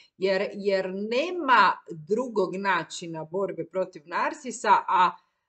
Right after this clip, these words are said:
razmislite logično, kada bi im se svi izmakli, sa kime bi manipulirali? Tako da,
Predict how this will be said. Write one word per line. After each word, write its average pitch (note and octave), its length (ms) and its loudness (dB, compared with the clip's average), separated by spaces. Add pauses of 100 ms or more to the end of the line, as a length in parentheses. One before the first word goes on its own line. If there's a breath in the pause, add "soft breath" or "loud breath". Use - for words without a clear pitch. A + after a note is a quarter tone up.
(160)
razmislite A#3 920 0
logično, G3+ 800 -2
kada G3 340 0
bi G#3 240 -6
im G#3+ 100 -4
se G3 240 -4
svi E4 400 -2
izmakli, F#3+ 840 -6 (1160)
sa - 220 -10
kime A#3+ 380 -10
bi E3 140 -10
manipulirali? E3 1120 -8
Tako C#4 300 -6
da, A#3+ 160 6